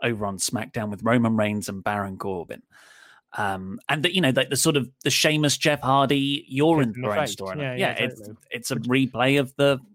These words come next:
Speaker 1: McMahon, Shawn Michaels storyline from before.
Speaker 2: And reports are that Vince McMahon found it hilarious and could not stop laughing at it.
Speaker 1: Low, low, low, bodily fluids.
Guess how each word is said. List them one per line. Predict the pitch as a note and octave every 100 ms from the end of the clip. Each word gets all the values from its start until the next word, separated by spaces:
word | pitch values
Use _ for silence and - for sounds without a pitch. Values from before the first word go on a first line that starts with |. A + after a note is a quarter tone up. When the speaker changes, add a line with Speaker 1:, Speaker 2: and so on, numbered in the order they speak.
| _ -
Speaker 1:
McMahon, | C#3+ D3 D3 D3 D3 C3+ _ _ _
Shawn | - F3+ F3
Michaels | G3+ C4+ B2+ A2 F#2+ -
storyline | C4+ - G2 F#2 F#2
from | F#2 A2
before. | G#2+ F3+ D3+ - _ _ _
Speaker 2:
And | C#3 B2
reports | B2 D#3 C#3 D3+
are | C3 A#2+
that | A#2
Vince | C3+
McMahon | - B2 A2+ A2+
found | - A#2+ A#2
it | A2+ - _ _ - -
hilarious | D#3+ C#3+ C#3+ C3+ - C3+ C3+ C#3 C#3+ D#3 D#3 D#3 D3+ C3 G2 F2+ F2 - - - -
and | B2+ B2
could | - D3+ C#3+
not | B2+ A#2+
stop | B2+ A#2
laughing | A#2 G#2+ A2
at | G2+ G2+
it. | F#2+ - _ _ _ B2
Speaker 1:
Low, | B2 A#2+
low, | G#2+ G2
low, | A#2 B2+ F#2+ G#2+ _ _
bodily | A#2+ A2+ G#2 G#2
fluids. | - B2+ C3 F2+ D2+ - -